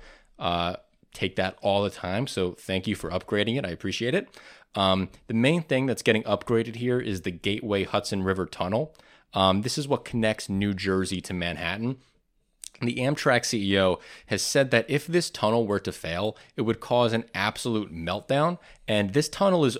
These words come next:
over a century old. It has taken damage from Superstorm Sandy that has still not been fixed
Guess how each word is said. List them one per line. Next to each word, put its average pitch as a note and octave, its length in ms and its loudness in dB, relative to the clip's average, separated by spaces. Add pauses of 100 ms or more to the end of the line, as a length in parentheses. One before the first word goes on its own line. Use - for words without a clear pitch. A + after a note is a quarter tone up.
over G#2+ 320 0
a - 40 -6
century F#2+ 460 -2
old. D2+ 300 -8 (340)
It C3+ 220 -2
has F3+ 260 0
taken B2 420 -2
damage G2 480 0 (440)
from G#2+ 140 -4
Superstorm F#3 800 -6
Sandy A#2 720 -2 (240)
that - 140 -2
has G2+ 120 -2
still - 340 0
not A2 300 0
been F#2+ 140 -2
fixed - 460 -2